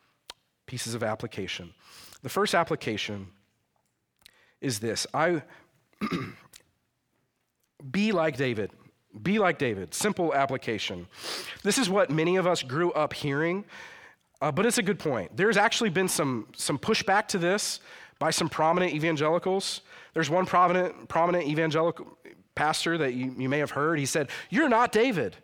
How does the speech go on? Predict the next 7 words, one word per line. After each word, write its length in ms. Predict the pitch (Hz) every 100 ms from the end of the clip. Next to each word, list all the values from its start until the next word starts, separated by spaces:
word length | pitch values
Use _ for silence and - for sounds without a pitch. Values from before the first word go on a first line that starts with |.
| _ _ _ _ _ _ _ _
You're 240 | 160 220 247
not 220 | 214 202
David." 400 | 208 208 110 -
Well, 540 | 175 233 226 208 - -
I 120 | 175
get 240 | 156 147 127
that. 340 | 101 117 -